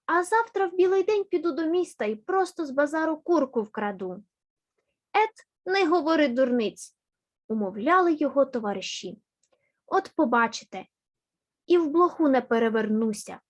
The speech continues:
і не розірвуть мене», — вів своє лис. І задумав завтра побігти до міста і з базару вхопити курку. Але цим разом бідний Микита таки помилився.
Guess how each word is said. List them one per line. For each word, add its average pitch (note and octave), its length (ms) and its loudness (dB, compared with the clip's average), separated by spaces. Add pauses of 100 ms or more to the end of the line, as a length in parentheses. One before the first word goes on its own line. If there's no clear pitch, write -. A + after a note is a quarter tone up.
(380)
і F#4 100 2
не F4+ 160 6
розірвуть D#4+ 640 2
мене», — G3+ 320 -4 (380)
вів G#3+ 300 -4
своє A#3 420 -4
лис. F#3+ 420 -10 (720)
І A#3+ 100 0
задумав D#4+ 640 -2
завтра E4+ 540 0
побігти D4 500 -4
до B3 140 0
міста C4+ 460 -4 (120)
і C4+ 100 -8
з - 120 -16
базару E4+ 520 -4
вхопити B3 760 -4
курку. G#3 680 -14 (840)
Але E4 240 -2
цим F#4+ 340 -2
разом F#4+ 480 -2
бідний E4 320 0
Микита D#4 440 -4
таки B3+ 320 -6
помилився. D4 720 -4